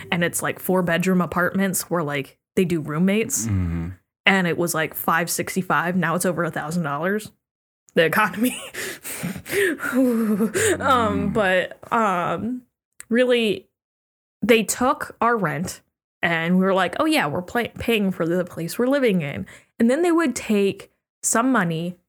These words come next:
Speaker 1: that they had left over, in quotes, and make parties for us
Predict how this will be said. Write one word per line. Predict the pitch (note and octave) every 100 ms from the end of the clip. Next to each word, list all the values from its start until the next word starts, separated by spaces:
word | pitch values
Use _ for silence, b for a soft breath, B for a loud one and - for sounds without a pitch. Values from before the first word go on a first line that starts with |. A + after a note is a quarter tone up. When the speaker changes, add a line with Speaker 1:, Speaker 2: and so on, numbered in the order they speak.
| _
Speaker 1:
that | G3+
they | G3
had | F#3+ G#3 F#3 G3+
left | A#3 D4+ - -
over, | C4+ A#3 E3+
in | D3+ E3+
quotes, | - - C#3 - - - B B B B _ _ _ _ _ _ _ _ _ -
and | B3 C4 A3+ G#3+
make | A#3 B3 -
parties | - - A#3 B3 G#3+ D3+ -
for | - - -
us | - - -